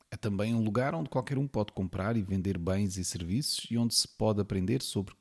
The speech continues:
quase qualquer tópico existente. Ter hoje a oportunidade de utilizar a internet é,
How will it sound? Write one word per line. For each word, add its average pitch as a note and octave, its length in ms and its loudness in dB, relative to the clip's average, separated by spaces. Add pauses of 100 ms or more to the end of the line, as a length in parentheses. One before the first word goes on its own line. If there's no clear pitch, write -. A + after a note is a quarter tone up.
quase C3+ 600 2
qualquer D#3 320 -2
tópico - 500 -2
existente. - 560 -6 (720)
Ter - 160 -2
hoje C#3 200 4
a D3 60 6
oportunidade G2 540 2
de F2 60 -2
utilizar F#2+ 340 0
a G2 40 2
internet G#2 480 2
é, A2+ 320 0